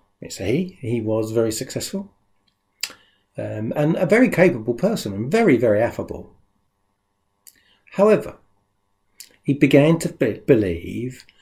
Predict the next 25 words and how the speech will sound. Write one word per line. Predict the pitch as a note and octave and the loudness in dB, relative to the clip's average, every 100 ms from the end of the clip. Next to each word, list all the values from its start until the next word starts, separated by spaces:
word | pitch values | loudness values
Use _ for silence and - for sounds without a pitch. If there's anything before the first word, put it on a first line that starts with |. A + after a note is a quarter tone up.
| _ _ | _ _
that | C3+ - | -6 0
he | C3+ | 2
wasn't | A#2+ A#2+ A#2+ B2 B2+ | 4 4 4 0 -2
the | |
right | A2+ A2+ A2+ | 0 0 -2
person | - G#2 - F#2 | -4 -6 -6 -10
for | - F#2 | -12 -14
the | F#2 | -14
job, | - - - - | -10 -10 -10 -2
but | C3 | 2
he | A#2 | 4
was | A#2 | 4
never | C3 B2+ | 4 4
going | A#2 G#2+ | 0 0
to | |
admit | G#2 G2+ F2+ - | -2 -4 -10 -14
it, | - _ _ _ _ _ - | -18 _ _ _ _ _ -2
not | C3+ - | -2 -2
to | G2+ | -4
himself | F#2+ - B2+ B2 - | -2 2 2 0 -4
and | G#2+ | -6
not | G#2 | -6
to | - G2+ | -8 -10
anybody | F#2+ F#2 F2 | -8 -10 -10
else. | E2+ E2 - - | -12 -16 -20 -20